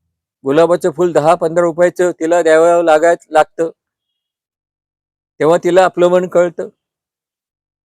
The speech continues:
आमच्या वेळेस कुठलं दहा पंधरा रुपयाचं गुलाबाचं फुल हो, चार आणे खिशात नसायचे. तेव्हा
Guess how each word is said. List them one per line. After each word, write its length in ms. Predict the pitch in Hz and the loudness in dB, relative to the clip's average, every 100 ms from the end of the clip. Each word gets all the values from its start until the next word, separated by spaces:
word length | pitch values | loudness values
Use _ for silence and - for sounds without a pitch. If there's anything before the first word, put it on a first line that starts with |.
| - | -10
आमच्या 280 | 139 135 175 | -8 0 0
वेळेस 180 | 185 | 0
कुठलं 300 | - 151 190 190 | -4 -4 -2 2
दहा 140 | 160 | 0
पंधरा 320 | 160 165 175 | 0 -2 0
रुपयाचं 560 | 170 165 170 185 170 139 | 0 0 -2 -2 -6 -4
गुलाबाचं 460 | 143 156 160 156 156 | -2 0 0 -2 -4
फुल 260 | 139 147 | -2 -2
हो, 200 | 180 151 120 _ _ _ _ _ _ _ _ _ _ - | -2 -6 -12 _ _ _ _ _ _ _ _ _ _ 0
चार 180 | 160 170 | 2 2
आणे 200 | 180 185 | 0 -2
खिशात 280 | 160 185 175 | 0 0 0
नसायचे. 560 | 175 170 180 165 165 151 _ _ _ _ _ _ _ _ - | -2 0 -2 -4 -14 -16 _ _ _ _ _ _ _ _ -4
तेव्हा 400 | 139 151 190 | 0 2 0